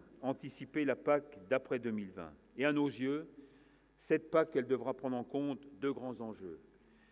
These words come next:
L'investissement dans l'agriculture intelligente et innovante, mais aussi la gestion des risques. Il faudra accompagner l'exploitation agricole dans des mécanismes assurantiels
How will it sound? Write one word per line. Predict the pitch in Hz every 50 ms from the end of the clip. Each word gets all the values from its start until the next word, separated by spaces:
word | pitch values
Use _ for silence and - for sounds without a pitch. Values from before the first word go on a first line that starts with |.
| _ _ - - _ _ _ _ -
L'investissement | 120 156 160 165 165 160 165 - 156 139 - - 160 156
dans | 147 135 131
l'agriculture | 127 127 117 131 123 127 139 131 - - 135 131 127
intelligente | 123 117 - 127 120 120 117 120 131 127 123 123 123
et | 117
innovante, | 113 113 120 117 110 123 131 135 147 156 - - - - - - _ _ _ _ _ _ _ _ _ -
mais | - 143 156 143 151
aussi | 151 143 147 - 147 151
la | 139 127 117
gestion | 117 123 113 - - 139 127
des | 113 104 90
risques. | 85 120 117 - - - - - - - - - _ _ _ _ _ _ _ _ _ - - - - - - -
Il | 127 120
faudra | - - 170 175 160 151 180 170
accompagner | 156 - 160 - - 156 143 151 151
l'exploitation | 139 135 - - 151 135 - 135 120 - - 139 131
agricole | 117 127 117 - - 143 156 156
dans | 131 123 113
des | 110 113 113
mécanismes | 127 135 135 - 131 131 135 131 - -
assurantiels | 120 110 - - 113 120 117 - - - 131 127 135 147 151